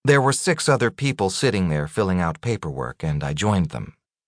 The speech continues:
A woman sitting across from me smiled, and I returned it, but everyone else was too absorbed in their tasks to notice me. "Okay, name, address, phone, email address, social security number,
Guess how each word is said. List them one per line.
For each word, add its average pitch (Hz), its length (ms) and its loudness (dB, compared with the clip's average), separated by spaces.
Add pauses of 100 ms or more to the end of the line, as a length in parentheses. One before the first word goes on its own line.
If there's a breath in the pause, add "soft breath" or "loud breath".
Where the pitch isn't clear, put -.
(400)
A 104 80 2
woman 113 300 4
sitting 92 300 0
across 95 380 0
from 78 200 -4
me 76 100 -2
smiled, 87 640 -4 (120)
and 151 160 2
I 165 80 2
returned 156 440 0
it, - 180 -12 (540)
but 117 280 4
everyone 98 440 2
else 85 260 -2
was 80 140 -6
too 113 220 -4
absorbed 76 460 -2
in 69 100 -2
their 67 140 -4
tasks - 520 -6
to - 120 -6
notice 80 420 0
me. 57 220 -10 (1200)
"Okay, 143 640 4 (300)
name, 151 640 4
address, 139 580 -2
phone, 139 640 2
email 135 360 4
address, 131 520 0
social 123 400 0
security 120 540 -2
number, 117 400 0